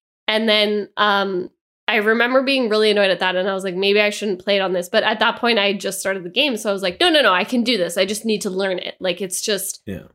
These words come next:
Speaker 1: And then I became, like, this thing where I was, like, embarrassed that I was dying so much. And I was like, "No, I'm better than this." And so, like, that kinda drove me through that bit. But the Griffin was really getting to me. Like, I actually put down the game for, like,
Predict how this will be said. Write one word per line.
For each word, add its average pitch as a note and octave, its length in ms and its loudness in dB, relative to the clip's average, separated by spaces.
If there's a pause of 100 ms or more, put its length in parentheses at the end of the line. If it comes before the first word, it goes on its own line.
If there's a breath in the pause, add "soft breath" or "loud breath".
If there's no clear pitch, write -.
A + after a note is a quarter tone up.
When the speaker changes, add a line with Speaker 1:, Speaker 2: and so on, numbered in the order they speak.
(140)
Speaker 1:
And A#3 120 4
then A#3+ 80 4
I A3+ 80 2
became, A3 300 0
like, G3 220 2
this F#3 180 -6
thing B3 240 2
where F#3+ 100 4
I F#3 60 2
was, F3+ 180 -4
like, F3+ 220 -2
embarrassed F3+ 600 -2
that F#3+ 120 -4
I F3+ 40 -2
was F3+ 180 -8
dying F3+ 300 -4
so G3+ 100 -10
much. - 160 -8
And - 80 -14
I - 20 -10
was F#3 80 -10
like, G3 140 -4
"No, D4 140 4
I'm A3 120 0
better A#3+ 220 2
than F#3 160 -2
this." - 320 -10 (600 loud breath)
And G#3+ 160 0
so, A3 100 -2
like, G3+ 280 0
that G3 300 0
kinda B3+ 220 0
drove G#3+ 300 -2
me G3+ 100 2
through G3+ 180 -4
that F3+ 220 -4
bit. B3 160 -4
But G#3+ 140 -8
the G#3+ 80 -2
Griffin D#4 480 0
was A3 160 -4
really F#3 300 -2
getting F3 360 -4
to A3 140 -12
me. C4+ 180 -2
Like, F#3+ 300 -4
I F#3 160 0
actually G#3+ 340 -2
put - 220 -10
down F3+ 260 -4
the F3+ 80 -4
game E3+ 380 -8
for, F3 180 -14
like, - 340 -10